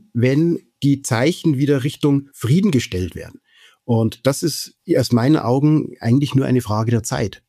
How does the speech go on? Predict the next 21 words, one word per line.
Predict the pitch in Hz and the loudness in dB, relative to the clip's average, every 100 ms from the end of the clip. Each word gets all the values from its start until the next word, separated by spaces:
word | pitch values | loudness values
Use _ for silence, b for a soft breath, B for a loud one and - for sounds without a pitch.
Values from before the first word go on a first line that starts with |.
| _ | _
bis | - - | -10 -6
das | 95 | -6
kommen | - 143 98 78 | -2 -2 -2 -6
wird. | 65 _ _ B B B B B - | -18 _ _ B B B B B -4
Osteuropa | 160 - 170 143 156 123 | -4 0 -2 -2 -2 -2
handelt | 123 156 147 - _ | 0 0 -2 -8 _
aktuell | - - - 190 107 98 87 | -8 -8 -6 -4 -2 -2 -4
mit | - | -2
einem | 110 | -2
K | 110 107 | 0 0
G | 110 | -2
V | - 117 | 0 -2
von | 139 131 117 120 - | -2 0 0 -2 -6
acht | 120 - | -8 -8
Komma | - 104 101 | -4 -2 -2
fünf | - 208 139 - _ _ _ _ _ | 0 0 -2 -6 _ _ _ _ _
auf | - 120 - | -6 -4 0
einem | 110 113 120 | 2 2 2
ähnlich | 127 190 202 185 | 2 2 2 0
niedrigen | 135 156 156 139 | 0 2 2 2
Niveau | 127 110 113 143 | 2 2 2 2